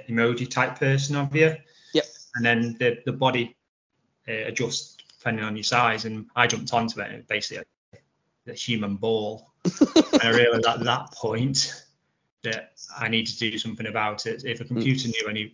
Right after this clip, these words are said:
Speaker 1: I was a bit overweight,
Speaker 2: Yeah.
Speaker 1: I needed to kickstart it. So basically from there, I put the cur-, turkey sandwich down and started playing on the Wii Fit,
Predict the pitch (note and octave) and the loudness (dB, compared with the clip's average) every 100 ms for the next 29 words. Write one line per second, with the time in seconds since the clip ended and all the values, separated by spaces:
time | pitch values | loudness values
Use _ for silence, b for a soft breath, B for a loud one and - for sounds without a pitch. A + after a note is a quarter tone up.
0 | - A#2 G#2+ - A2+ G2+ G2+ G#2 G#2+ B2 | -14 -12 -12 -8 -8 -8 -8 -6 -6 -6
1 | - - _ _ _ _ - A2+ G#2+ G2+ | -8 -10 _ _ _ _ -8 -4 -6 -8
2 | - B2 - - A2+ A2+ - A#2+ - - | -10 -10 -6 -4 -2 -2 -2 -4 -2 2
3 | A2 A2+ A2+ b b b b _ _ _ | 2 0 -4 b b b b _ _ _
4 | B2+ B2+ C3+ B2 A2+ C3 B2 A#2+ A#2+ - | 2 2 2 -2 0 0 2 4 4 0
5 | _ B2+ B2+ - D#3+ C#3 - B2+ - - | _ -8 -8 -4 -4 -2 2 2 2 2
6 | C#3 B2+ - C3+ A#2+ A2+ A2+ A#2+ A#2 C3+ | 2 2 0 0 2 0 -2 0 2 0
7 | C3+ A#2+ A#2+ A#2+ B2 A#2+ - - B2 A#2+ | 0 -2 -2 -2 -4 -4 -2 -2 -4 -4
8 | B2+ B2 A#2 A#2 A#2 A#2 A2+ C#3+ D3+ - | -2 -2 -2 -2 -2 -4 -2 -2 -2 -2